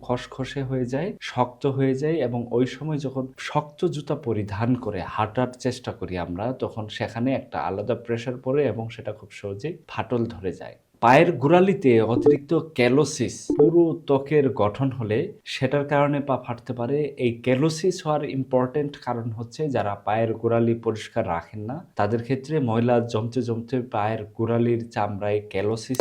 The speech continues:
তৈরি হয় এবং ক্যালোসিস তৈরি হওয়ার কারণে পুরুত্ব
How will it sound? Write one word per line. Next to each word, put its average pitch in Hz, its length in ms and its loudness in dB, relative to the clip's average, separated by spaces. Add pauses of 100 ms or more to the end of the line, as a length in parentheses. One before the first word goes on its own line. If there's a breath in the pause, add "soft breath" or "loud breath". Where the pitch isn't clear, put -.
(120)
তৈরি 127 260 -2
হয় 131 160 -4 (280 loud breath)
এবং 117 120 -2 (180)
ক্যালোসিস 127 480 -2 (320)
তৈরি 139 320 2
হওয়ার 110 280 0
কারণে 117 300 -2 (280)
পুরুত্ব 165 360 -2